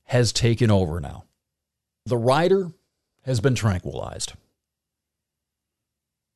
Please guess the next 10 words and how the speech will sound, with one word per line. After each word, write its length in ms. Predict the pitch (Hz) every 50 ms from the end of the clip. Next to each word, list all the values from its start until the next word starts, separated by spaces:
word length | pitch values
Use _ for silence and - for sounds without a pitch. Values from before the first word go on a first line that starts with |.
| _ _ _ _ _ _ _ _ _ _ _ _ _ _ _ _ - _ _ _ _ -
And 200 | 87 90 92 104
he 40 |
says 340 | 104 - 120 110 104 92 98
that 360 | 92 123 135 151 143 - - - - _ _ _ _ _ _ _ _ _ _ _ _ _ _ _ _ _ _ _
is 160 | 120 117 98
the 160 | 95 120 117 113
effect 500 | 95 - - 120 117 110 - - - - _ _ _ _ _ _ _ _ _ _ _ _
of 100 | 98 104
the 60 | 90 95
propagandee's 960 | - 127 131 117 131 117 120 127 127 120 104 107 101 98 98 92 90 -